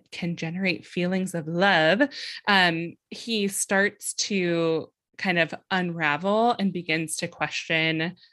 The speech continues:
just the very reality that he is a part of. So, uh, I think overall, it is a really interesting idea. I think the execution fell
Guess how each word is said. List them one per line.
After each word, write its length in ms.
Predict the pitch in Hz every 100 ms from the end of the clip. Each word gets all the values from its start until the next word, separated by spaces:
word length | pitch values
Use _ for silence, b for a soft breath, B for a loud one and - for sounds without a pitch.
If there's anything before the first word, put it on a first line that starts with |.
| b _ _ _ -
just 360 | - 277 -
the 80 | 415
very 460 | 262 180 170 180 185
reality 640 | 180 170 156 160 165 - 160 175
that 160 | 175
he 360 | - - 165 160
is 240 | - 175
a 40 | 180
part 240 | 135 87 -
of. 120 | 202
So, 480 | - 208 180 175 175 B B B B
uh, 380 | 196 180 175 170 - _ -
I 180 | 247 311
think 280 | 339 392 359 -
overall, 720 | 226 233 214 185 196 202 - _ _ -
it 280 | 202 202 -
is 180 | 202
a 120 | 202 190
really 640 | 180 190 185 220 262 269 -
interesting 600 | 185 175 190 - 190 190
idea. 680 | 190 180 160 147 180 320 392 B B B B -
I 80 |
think 240 | 196 185 196
the 140 | 254
execution 640 | - 208 269 254 190 190 202
fell 440 | 196 160 175 -